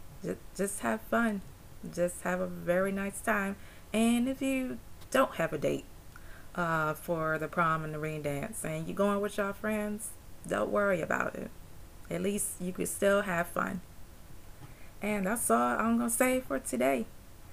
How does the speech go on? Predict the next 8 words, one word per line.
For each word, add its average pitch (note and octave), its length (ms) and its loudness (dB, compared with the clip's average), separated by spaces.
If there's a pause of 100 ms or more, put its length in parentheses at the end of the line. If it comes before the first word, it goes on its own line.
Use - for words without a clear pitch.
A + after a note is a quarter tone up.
(400)
And, F#3 600 2
uh, F#3 280 2
I'll E3+ 260 0
stay F3 260 -2
tuned G#3 400 0
for G3+ 300 2
my F#3+ 240 0
next, F#3+ 640 -4